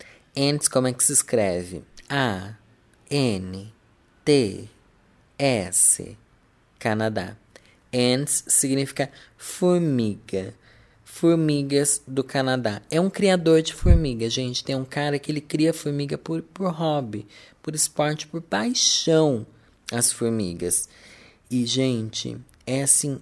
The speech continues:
bizarro. Bizarro por quê? Porque é como se fosse um reality show.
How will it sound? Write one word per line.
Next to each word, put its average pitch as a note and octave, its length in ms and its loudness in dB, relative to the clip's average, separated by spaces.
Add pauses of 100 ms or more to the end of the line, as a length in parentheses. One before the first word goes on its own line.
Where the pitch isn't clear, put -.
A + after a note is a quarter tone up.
bizarro. A#2+ 760 -4
Bizarro B2+ 400 -2
por F3 180 -8
quê? A2 260 -8 (280)
Porque - 180 -4
é D#3 60 0
como D#3+ 240 -2
se - 120 0
fosse D3+ 360 -2
um - 20 -2
reality C#3 480 -2
show. G#2+ 420 0